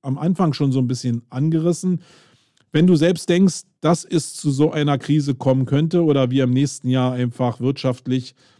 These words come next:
ein bisschen ins Struggeln geraten, hoffentlich nicht so sehr viel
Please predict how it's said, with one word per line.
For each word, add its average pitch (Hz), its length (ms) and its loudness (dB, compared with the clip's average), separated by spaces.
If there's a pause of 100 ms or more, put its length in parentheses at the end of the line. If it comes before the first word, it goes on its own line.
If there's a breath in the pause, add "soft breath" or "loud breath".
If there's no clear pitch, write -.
(180 soft breath)
ein 113 140 -2
bisschen 139 420 2
ins 123 200 -2
Struggeln 127 600 0
geraten, 131 560 0
hoffentlich 131 420 -2
nicht 123 160 -4
so 120 140 -2
sehr 117 240 -2
viel 170 380 -2